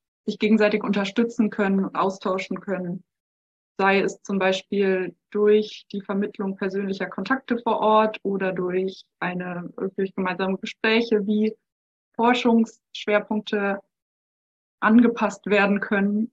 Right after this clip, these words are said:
Ähm, ja, und, äh, deswegen freuen wir uns über diesen Rahmen, der jetzt hier geboten wird, diese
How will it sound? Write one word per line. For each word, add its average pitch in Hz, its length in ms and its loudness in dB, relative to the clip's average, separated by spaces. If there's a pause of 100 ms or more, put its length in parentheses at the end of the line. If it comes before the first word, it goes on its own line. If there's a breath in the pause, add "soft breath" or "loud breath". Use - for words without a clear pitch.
Ähm, 196 460 2 (720)
ja, - 260 -2 (240)
und, 202 480 0
äh, 190 320 0
deswegen 220 1000 -2 (420)
freuen 254 200 6
wir 240 100 4
uns 226 200 0
über 214 160 0
diesen 196 260 -4
Rahmen, 196 420 2
der 180 240 -4
jetzt 175 300 -14 (460)
hier 202 180 2
geboten 196 460 2
wird, 185 180 -2
diese 185 280 -4